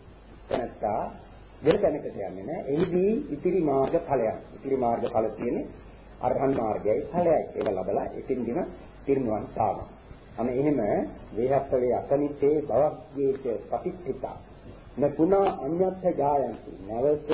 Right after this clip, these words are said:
අන්‍ය තැනක නූපදී සබ්බේ ආර්ය පුද්ගලා. සියලුම ආර්ය පුද්ගලයෝ. ඒ සියලුම ආර්ය පුද්ගලයෝ යන්නේ නෑ අසං-, මේ, මේ,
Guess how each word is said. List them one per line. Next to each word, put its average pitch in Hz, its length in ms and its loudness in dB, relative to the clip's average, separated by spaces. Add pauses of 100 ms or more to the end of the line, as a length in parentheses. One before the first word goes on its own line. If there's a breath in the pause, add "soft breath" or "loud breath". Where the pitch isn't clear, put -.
(220)
අන්‍ය 147 280 0
තැනක 107 400 -2 (680)
නූපදී 143 580 2 (400)
සබ්බේ 139 460 2
ආර්ය 127 320 0
පුද්ගලා. 113 520 -2
සියලුම 117 400 -2
ආර්ය 110 360 2 (220)
පුද්ගලයෝ. - 460 -2 (440)
ඒ 104 160 0
සියලුම 135 360 4
ආර්ය 131 280 4
පුද්ගලයෝ 143 440 4
යන්නේ 123 200 0 (100)
නෑ 131 160 -2
අසං-, 123 360 -4
මේ, 107 240 -6
මේ, 95 220 -10